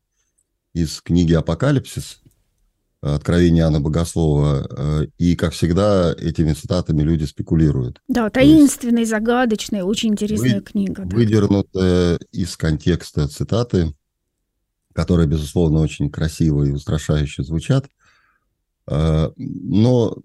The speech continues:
Speaker 1: сразу скажем, что антихриста ждали, э, наверное, начиная с, э, с самого Христа, да, вот все эти две тысячи, э, двадцать три года.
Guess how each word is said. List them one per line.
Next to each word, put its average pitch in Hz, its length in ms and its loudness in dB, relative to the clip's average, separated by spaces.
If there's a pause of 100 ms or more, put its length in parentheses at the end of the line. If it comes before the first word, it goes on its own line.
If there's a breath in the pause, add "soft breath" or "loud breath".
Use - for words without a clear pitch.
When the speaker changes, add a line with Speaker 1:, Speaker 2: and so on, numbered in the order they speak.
Speaker 1:
сразу 104 340 0
скажем, 104 340 0
что 95 600 2
антихриста 90 840 -2
ждали, 87 640 2 (320)
э, 76 800 -6 (1080)
наверное, 85 440 2
начиная 87 580 0
с, - 280 -16 (540)
э, 78 180 -4
с 71 40 -8
самого 82 420 0
Христа, 120 580 -2 (180)
да, 87 180 -2
вот 80 160 -6
все 95 300 0
эти 78 320 -4
две 82 180 0
тысячи, 90 500 -2 (680)
э, 76 580 -2
двадцать 80 560 -4
три 85 280 0 (180)
года. 69 420 0